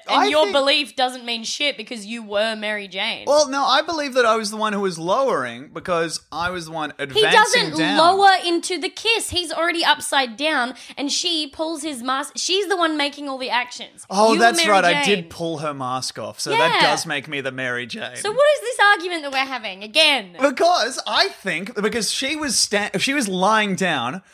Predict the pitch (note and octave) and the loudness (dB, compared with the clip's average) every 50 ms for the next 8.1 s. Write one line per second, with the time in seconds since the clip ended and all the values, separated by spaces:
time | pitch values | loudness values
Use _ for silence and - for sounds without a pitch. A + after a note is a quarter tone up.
0 | - F3 - F3+ G3+ F3+ F3+ G3 G3+ G3+ G3+ E3+ F#3 F#3+ F3+ - G#3 G3+ F#3 E3 | -20 -8 -2 -2 0 0 0 -2 0 0 0 0 -2 -2 -4 -2 -2 -2 0 0
1 | F#3 F#3+ F3 D#3+ - - - E3+ D3+ C3 D3+ - - - E3 E3+ F3+ G#3 B3 - | 0 2 0 0 -4 -6 -12 -20 -20 -20 -20 -16 -8 -4 -2 0 2 2 2 0
2 | G3+ D#3+ C3+ F#3 F3+ E3 - - C#3 C#3 D3+ D3 E3+ D3+ C3+ A#2 D#3+ E3 F3 F#3 | 0 0 2 2 2 2 0 -2 -6 -6 -6 -4 -6 -6 -4 -2 0 4 6 6
3 | F#3+ F#3+ F#3+ - D#3+ B2 C3+ C#3+ D#3+ F3 F#3 F3+ F#3 E3+ G3+ F#3 E3 D3+ C#3+ C#3+ | 6 6 4 2 -4 -8 -2 2 4 4 4 2 0 -4 -4 -4 0 2 2 2
4 | C#3+ C#3 C#3 C#3+ C#3 - - G3 G3+ G3 D#3+ B2 - - _ _ - - - - | 0 -2 -4 -8 -10 -8 -6 -4 -4 -4 -6 -8 -10 -14 _ _ -20 -20 -20 -10
5 | _ - G#3 C4+ D4+ B3 F#3 D3 C3+ C3 - _ _ _ - F3+ F3 D#3+ - - | _ 2 2 4 6 6 6 4 4 0 -4 _ _ _ 0 2 2 2 0 -2
6 | - - A#3+ B3 C4+ C4 A3+ - D#3 C#3+ C3+ C3+ C#3 - - D#3+ E3 E3 - F#3 | -2 -2 0 0 0 2 0 0 -2 -2 -2 -2 -4 -4 -4 -4 -4 -2 0 0
7 | F3 E3+ E3 - - - _ _ _ _ _ _ - F#3 F3+ E3+ D#3+ D#3 D3+ D#3 | 2 2 0 -4 -10 -12 _ _ _ _ _ _ -4 -2 0 0 0 0 -2 -4
8 | D3 | -10